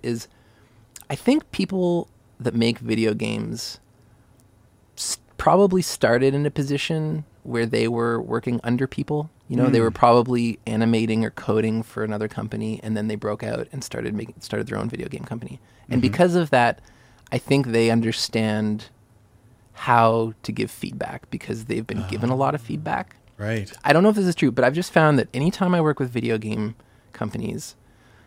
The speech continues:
Speaker 1: it's always, they're always so good at, and so understanding. You know what I mean? It's, it's never just like, you never get a note being like, "This sucks. Can you do it again?" You never get that note from video game people. I've never gotten that, that note from a video game studio.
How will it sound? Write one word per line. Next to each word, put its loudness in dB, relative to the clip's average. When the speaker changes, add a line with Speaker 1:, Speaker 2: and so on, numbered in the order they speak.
Speaker 1:
it's -8
always, -2
they're -6
always -4
so -2
good 2
at, -6
and 2
so 6
understanding. 0
You -4
know 0
what 0
I 2
mean? 0
It's, -6
it's -10
never 0
just -6
like, -8
you 4
never 6
get 4
a 4
note 0
being -2
like, -4
"This 2
sucks. 0
Can -2
you 2
do 2
it 0
again?" -8
You -4
never 4
get 0
that -2
note -10
from -8
video -10
game -12
people. -12
I've 12
never 6
gotten 0
that, -4
that -2
note -4
from -10
a -10
video -8
game -12
studio. -14